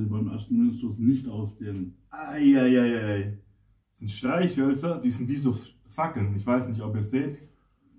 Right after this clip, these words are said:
Speaker 2: Hier ist eine Reibefläche, das sind Streichhölzer. Da ist richtig Brennstoff bis unten drin. Also die gehen bestimmt richtig ab, die Streichhölzer. Auch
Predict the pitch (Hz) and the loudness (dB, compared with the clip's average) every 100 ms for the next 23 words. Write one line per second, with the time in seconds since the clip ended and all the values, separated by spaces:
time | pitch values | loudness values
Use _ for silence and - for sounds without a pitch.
0 | _ _ - 123 127 113 113 143 170 - | _ _ 0 2 2 0 0 0 0 -4
1 | 165 180 175 156 113 101 - 120 143 160 | -2 -2 -2 -4 -8 -12 -10 -4 -2 0
2 | 139 127 127 147 143 - 117 117 - 156 | 2 4 2 -2 -8 -8 -6 -4 -2 -4
3 | 127 107 - 165 170 143 127 160 156 151 | -4 -8 -4 -2 0 -2 -2 -2 -2 -2
4 | 147 131 120 127 123 - - _ _ _ | -2 0 4 4 4 -2 -12 _ _ _
5 | _ _ _ _ _ _ - 107 104 110 | _ _ _ _ _ _ -8 -4 -2 0
6 | 110 110 - 120 123 156 143 107 104 98 | 0 -2 -4 -4 0 0 0 -4 -6 -8
7 | 95 104 95 101 95 98 90 - _ _ | -10 -8 -6 -4 -4 -4 -6 -8 _ _
8 | _ _ _ _ _ _ _ _ _ _ | _ _ _ _ _ _ _ _ _ _
9 | _ _ _ 120 135 | _ _ _ -2 -2